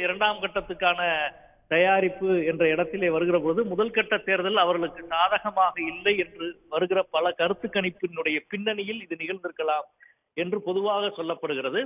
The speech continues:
மூவாயிரத்தி நானூத்தி நாற்பத்தைந்து கோடி வந்து கர்நாடகத்திற்கு வறட்சி நிவாரணமாக அறிவித்திருக்கிறார்கள். சரி, அவ-, கர்நாடகத்திற்கு ஆன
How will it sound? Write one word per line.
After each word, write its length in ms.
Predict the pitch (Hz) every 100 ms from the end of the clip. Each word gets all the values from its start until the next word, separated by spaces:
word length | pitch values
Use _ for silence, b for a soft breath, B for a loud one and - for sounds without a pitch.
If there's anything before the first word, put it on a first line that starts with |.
| 202
மூவாயிரத்தி 880 | 160 202 226 233 220 214 220 226 240 226 B B B -
நானூத்தி 420 | 170 202 214 226
நாற்பத்தைந்து 640 | 196 185 185 - 175 147 156
கோடி 340 | 180 208 180 165
வந்து 280 | 143 151 208 190 147 - -
கர்நாடகத்திற்கு 880 | 170 190 190 180 160 175 143 - 202 156
வறட்சி 380 | 156 180 - 180
நிவாரணமாக 680 | 170 160 160 151 147 139 143 156
அறிவித்திருக்கிறார்கள். 840 | 143 143 139 143 135 127 - - _ _
சரி, 200 | 202 190 175
அவ-, 180 | 135
கர்நாடகத்திற்கு 760 | 143 160 185 196 170 185 160 202 285
ஆன 160 | 208